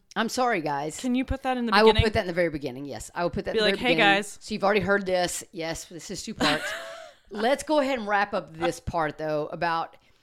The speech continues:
Speaker 1: we are going to get into details on what does choice mean, when it's appropriate, what kind of choices can we help dogs with,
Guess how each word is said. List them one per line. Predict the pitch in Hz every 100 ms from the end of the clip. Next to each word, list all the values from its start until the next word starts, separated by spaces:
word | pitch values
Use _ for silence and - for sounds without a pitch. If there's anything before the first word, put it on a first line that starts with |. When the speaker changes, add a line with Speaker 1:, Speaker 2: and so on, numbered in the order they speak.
| _ _ -
Speaker 1:
we | 185 269 311
are |
going | 294 269 -
to | 196
get | 214 214
into | 214 214 214 220
details | 175 175 185 156 156 170 180
on | 170 165 160 160 165 - _ -
what | 190 165 180 240
does | 269 -
choice | - - 202 196 175 190
mean, | 165 156 151 147 151 -
when | - 170 165 190
it's | 208 208
appropriate, | - 170 165 170
what | 175 185 -
kind | 220
of | 214
choices | - 202 185 196 -
can | 190
we | 175
help | 175 -
dogs | 170 160 -
with, | 165 160